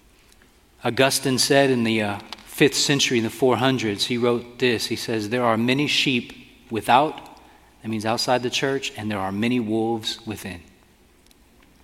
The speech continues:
There are many more sheep outside the church. We need to go get them.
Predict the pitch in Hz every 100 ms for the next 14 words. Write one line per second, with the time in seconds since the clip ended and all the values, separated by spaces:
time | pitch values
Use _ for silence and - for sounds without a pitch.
0 | _ - - - - - - _ 117 117
1 | 107 127 147 143 143 139 - 143 131 127
2 | - 127 117 - 139 110 117 127 113 123
3 | 113 123 - 95